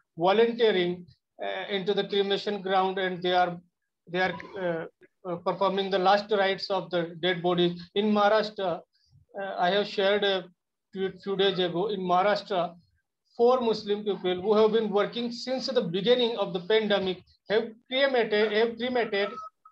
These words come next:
more than eight hundred bodies of the Hindus in last one year. So this is what, uh, minority is doing. And, uh, I think, uh, irrespective of the, your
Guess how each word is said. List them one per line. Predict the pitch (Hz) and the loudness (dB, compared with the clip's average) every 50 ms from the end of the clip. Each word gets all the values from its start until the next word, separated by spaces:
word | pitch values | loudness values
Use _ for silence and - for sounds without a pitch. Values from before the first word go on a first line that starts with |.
| _ - | _ -4
more | 185 214 233 247 240 | 0 2 2 2 2
than | 226 262 262 262 - - 226 | 2 2 2 0 0 -2 0
eight | 262 269 254 | 0 2 0
hundred | 262 262 254 262 262 247 247 - _ _ _ _ _ _ | -2 -2 0 2 2 2 2 -2 _ _ _ _ _ _
bodies | 196 208 208 240 233 233 | 0 0 2 2 0 0
of | 233 226 180 185 | 0 0 0 -2
the | 208 | -4
Hindus | 180 208 233 220 185 175 170 160 - | -4 -4 -4 -2 -2 -2 -2 -4 -4
in | 143 196 202 | -6 -2 0
last | 220 220 208 214 - | 2 2 0 -2 -6
one | - 240 262 254 226 202 | -6 -4 -2 -2 -2 0
year. | 180 170 156 156 - _ _ _ _ _ _ _ _ | -2 -2 -2 -4 -8 _ _ _ _ _ _ _ _
So | - - 262 262 269 277 262 - 202 | -14 -6 -2 0 2 2 0 0 -4
this | 175 226 226 - | -6 -6 -4 -6
is | 277 240 240 277 233 - | -6 -8 -8 -10 -12 -14
what, | 214 185 208 240 254 254 254 - | -8 -2 2 2 2 2 0 -2
uh, | 247 233 233 - _ _ _ - | -4 -6 -6 -6 _ _ _ -16
minority | 185 190 196 202 202 202 226 226 233 233 240 240 | -6 -2 0 2 2 2 2 2 2 0 0 -2
is | 226 175 160 | -6 -6 -4
doing. | - 185 175 165 156 151 160 - _ _ _ _ _ _ _ - 208 | 0 2 2 2 2 0 -4 -8 _ _ _ _ _ _ _ -4 -2
And, | 196 202 208 214 220 214 | 0 2 2 2 4 4
uh, | 220 220 220 - - - _ 208 | 4 4 2 0 -4 -8 _ -2
I | 208 233 226 | 0 0 0
think, | 233 240 247 240 233 247 | 0 -2 -2 -2 -2 0
uh, | 254 247 226 - - _ _ 220 220 | -2 -2 -2 -4 -10 _ _ -4 0
irrespective | 208 220 214 214 214 226 233 233 233 240 240 | 2 2 2 2 2 2 2 2 2 2 2
of | 240 233 226 | 2 2 2
the, | 220 226 226 226 220 208 208 196 | 2 2 4 4 2 0 -2 -4
your | 208 208 208 208 214 | -4 -2 -2 -4 -6